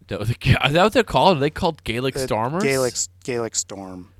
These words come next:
Speaker 1: But if you're a member of Gaelic Storm, are you a Gaelic Stormer?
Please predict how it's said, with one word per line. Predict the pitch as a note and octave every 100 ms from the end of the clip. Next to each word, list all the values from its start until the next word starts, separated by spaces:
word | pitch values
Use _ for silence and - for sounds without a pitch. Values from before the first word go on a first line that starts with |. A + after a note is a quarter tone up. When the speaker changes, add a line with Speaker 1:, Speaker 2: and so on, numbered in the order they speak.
| -
Speaker 1:
But | E3
if | E3
you're | F#3
a | D#3+
member | C#3 C#3+ E3 G3+
of | F3+
Gaelic | F#3+ G#3 G3
Storm, | - G3+ G#3 C#3+
are |
you | B2+ C#3
a | A#2+
Gaelic | - C3+ C#3 B2+
Stormer? | - B2 C#3+ G3+ C#4+